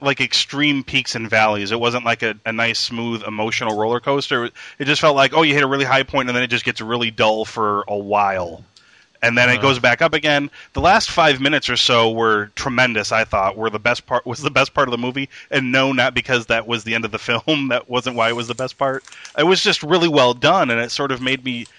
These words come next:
Speaker 1: feel even worse. It's like, why couldn't the rest of the movie have been like that? And they went to so much trouble to make it look like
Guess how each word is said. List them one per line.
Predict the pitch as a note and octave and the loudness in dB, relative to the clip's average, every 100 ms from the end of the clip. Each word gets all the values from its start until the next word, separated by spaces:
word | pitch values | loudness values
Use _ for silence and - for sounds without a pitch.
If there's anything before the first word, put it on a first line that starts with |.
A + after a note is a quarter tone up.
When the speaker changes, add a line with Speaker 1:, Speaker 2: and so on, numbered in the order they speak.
| _ | _
Speaker 1:
feel | - D#3+ D3 | -2 0 2
even | B2+ A2+ G#2+ | 2 0 -2
worse. | D#3+ C3+ | -2 -4
It's | A#2 A2+ | -8 -4
like, | G#2+ | -4
why | G#2 B2 | -4 -4
couldn't | E3 A#2+ | -4 -4
the | |
rest | G#2+ A#2 - | -2 -2 -2
of | |
the | A2+ | -6
movie | A#2 C3+ | -6 -6
have | G#2+ G2 | -8 -6
been | G2+ | -6
like | G2+ G2 | -6 -4
that? | G#2+ - - - | -4 -4 -12 -8
And | C#3+ | -2
they | D3+ | 0
went | D3+ G3 - | 0 -2 -4
to | D3 | -4
so | - - D#3+ F#3 | -2 0 0 0
much | E3+ - - | -2 -2 -6
trouble | - D3+ C#3 G#2+ F#2 - - - - | 0 0 2 0 -2 -10 -20 -20 -8
to | D3 | -2
make | C3+ C#3+ | 0 2
it | C#3+ | 0
look | B2 B2+ D3+ | 0 0 0
like | C3 A#2+ A2+ | 0 0 0